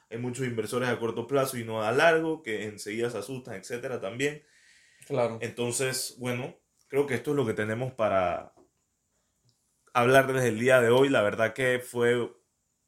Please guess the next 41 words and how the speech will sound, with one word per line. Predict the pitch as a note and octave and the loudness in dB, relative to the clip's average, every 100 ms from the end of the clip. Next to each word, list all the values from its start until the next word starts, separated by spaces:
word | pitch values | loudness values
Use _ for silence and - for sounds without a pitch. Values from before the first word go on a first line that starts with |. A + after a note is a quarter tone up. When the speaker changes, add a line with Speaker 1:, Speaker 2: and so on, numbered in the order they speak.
| _ _ - | _ _ -6
Speaker 1:
algo | C3 C3 A#2+ | -2 0 -2
que | G#2 - | -6 -6
salió | - G2 G#2+ A#2+ | -10 -8 -4 -2
hace | A#2+ B2 | -2 -2
poco. | - B2 D3+ F3 _ _ _ _ _ _ _ _ _ - | -4 -8 -8 -16 _ _ _ _ _ _ _ _ _ -4
Y | C#3+ | 4
Speaker 2:
Sí, | |
Speaker 1:
bueno, | D3 C#3+ | 8 8
Speaker 2:
la | |
verdad, | C3+ E3+ | 8 6
muy | F#3 G3+ | 6 6
Speaker 1:
dije | E3+ | 6
que | D#3 C#3 | 6 6
esto | C3+ E3 | 6 4
fue | D3 | 2
Speaker 2:
interesante. | D#3 D3+ | 4 6
Speaker 1:
ayer, | D#3 C#3 | 4 2
pero | A#2+ | 0
en | A2+ | -2
realidad | A2+ A#2 B2+ | 0 2 4
va | C#3 | 4
a | |
ser | C#3+ | 2
antes | C#3 C3+ A2 | -2 -2 -2
de | |
ayer | G#2 A2+ B2 B2+ | 0 2 2 0
porque | C3+ A#2+ A#2+ | -4 -4 -4
el | A2 | -4
podcast | G#2+ - G#2 | -6 -8 -6
sale | A2 G#2 G#2+ - - | -4 -4 -6 -10 -12
mañana, | A#2+ D3 A#2 A2+ | -6 -2 -2 -4
lo | F#2 | -12
estamos | F#2+ F#2 G2+ | -16 -14 -8
grabando | F#2 G2+ | -6 -6
jueves. | A2 B2 A2 - - _ _ _ _ - | -2 0 0 -4 -14 _ _ _ _ -8
Y | E3 E3 D#3+ | -4 -4 -4
casualmente | A#2+ B2+ B2 B2 A#2+ B2+ - A2+ | -6 -4 -4 -4 -2 -4 -4 -6
el | A2 | -2
día | B2 | 2
de | A#2+ | 4
ayer, | A#2 C3 C#3 C#3+ _ | 6 6 4 0 _